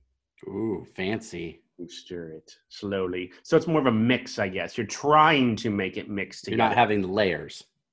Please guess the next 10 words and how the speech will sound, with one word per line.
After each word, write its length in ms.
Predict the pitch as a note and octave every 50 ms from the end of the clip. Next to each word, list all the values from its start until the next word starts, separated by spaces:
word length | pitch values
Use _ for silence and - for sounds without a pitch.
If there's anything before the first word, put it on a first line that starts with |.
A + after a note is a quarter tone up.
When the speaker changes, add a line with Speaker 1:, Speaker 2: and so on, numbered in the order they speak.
| _ _ _ _ _ _ -
Speaker 2:
Right. 260 | B2+ A#2+ G#2 - - -
So 120 | - - C#3
that's 140 | C3+ C3+ -
why 100 | D#3+ D3
it's 100 | C3 -
called 200 | - C#3 B2 A2
a 40 |
champagne 840 | G#2 - - - B2 A2 G2+ G#2 - - D3 D#3 C#3+ C3+ B2 G#2+ G2
velvet. 540 | G2+ F#2 F2 F2+ E2+ F2+ - - - - - _ _ _ _ _ _ _ _ _ _ _ _ -
Uh, 500 | G#2+ G#2+ G#2 G2+ G2 G2 G2 G2 G2